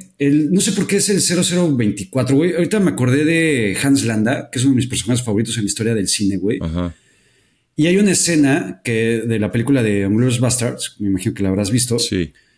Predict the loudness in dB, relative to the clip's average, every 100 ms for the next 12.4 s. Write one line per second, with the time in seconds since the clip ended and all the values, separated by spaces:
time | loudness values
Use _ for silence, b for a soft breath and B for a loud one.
0 | _ _ _ _ _ _ _ _ _ _
1 | _ 0 2 2 0 -2 0 2 4 4
2 | 2 0 2 2 2 2 0 0 0 2
3 | 4 2 0 0 0 0 -2 2 2 2
4 | 2 2 2 4 4 6 4 2 0 2
5 | 4 2 0 -8 _ _ _ _ _ _
6 | -2 0 2 0 2 4 6 6 4 2
7 | 0 0 0 0 -2 0 2 4 4 2
8 | -4 -10 -6 -2 0 -2 -4 -4 -2 0
9 | 0 0 -2 0 -2 0 -2 2 2 2
10 | 2 2 2 0 -2 0 2 4 2 2
11 | 0 -2 -4 -2 0 0 0 0 2 0
12 | -2 0 0 0